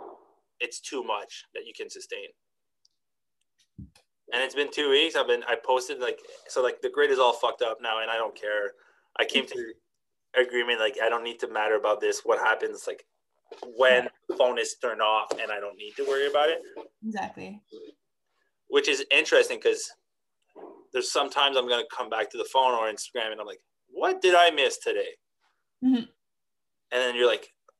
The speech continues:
Speaker 1: "Does it really matter, or does it?"
Speaker 2: Doesn't.
Speaker 1: It
Speaker 2: Also, I, I find it funny where I'll, like, I'll come up with an idea and I'll wanna post about it, and I'll be like, "I already posted today. Like, I, I'm not gonna post,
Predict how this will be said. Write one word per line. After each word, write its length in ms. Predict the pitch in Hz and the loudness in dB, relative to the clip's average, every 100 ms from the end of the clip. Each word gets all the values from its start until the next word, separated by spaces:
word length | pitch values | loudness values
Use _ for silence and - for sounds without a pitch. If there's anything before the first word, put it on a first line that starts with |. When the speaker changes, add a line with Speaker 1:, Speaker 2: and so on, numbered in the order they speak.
| _ - | _ -10
Speaker 1:
"Does 140 | 117 | -8
it 100 | 170 | -6
really 260 | 151 123 143 | 2 2 2
matter, 320 | 104 107 147 180 | -4 -4 2 2
or 120 | 131 | 2
does 240 | - 113 - | 0 -4 -4
it?" 160 | - _ _ _ _ _ _ _ _ _ _ _ - | -14 _ _ _ _ _ _ _ _ _ _ _ -14
Speaker 2:
Doesn't. 420 | 202 190 190 196 _ _ _ _ - 233 | -14 -12 -16 -20 _ _ _ _ -6 -4
Speaker 1:
It 120 | 277 | -2
Speaker 2:
Also, 40 | |
I, 220 | 269 240 - _ - | -2 -2 -6 _ -6
I 120 | 220 226 | -4 -2
find 280 | 226 226 | 0 0
it 180 | 226 - | 0 -4
funny 380 | - 202 196 214 | -8 -6 -4 -4
where 140 | 220 | -2
I'll, 160 | 208 202 | -2 -2
like, 240 | 196 202 | -6 -8
I'll 120 | 208 208 | -10 -10
come 240 | - 202 | -8 -6
up 200 | 202 208 | -6 -8
with 160 | 214 214 | -10 -10
an 160 | 190 202 | -8 -6
idea 400 | 196 190 190 190 | -4 -6 -8 -4
and 220 | 196 196 | -4 -4
I'll 140 | 185 | -4
wanna 240 | 185 190 190 | -4 -6 -8
post 280 | 190 190 196 | -12 -12 -6
about 200 | 208 226 | -4 -4
it, 40 | |
and 100 | 220 | -6
I'll 120 | 196 | -10
be 80 | 196 | -10
like, 260 | 190 226 _ _ _ _ _ _ - | -12 -12 _ _ _ _ _ _ -4
"I 120 | 220 | -2
already 240 | 247 254 240 | 0 -2 -4
posted 460 | 233 247 - 208 | -6 -8 -12 -14
today. 260 | 208 190 190 | -12 -8 -8
Like, 180 | 190 196 | -8 -10
I, 160 | 196 - | -14 -12
I'm 180 | - 220 | -6 -2
not 200 | 220 226 | -2 -4
gonna 180 | 226 220 | -6 -8
post, 400 | 208 202 208 - | -8 -12 -14 -18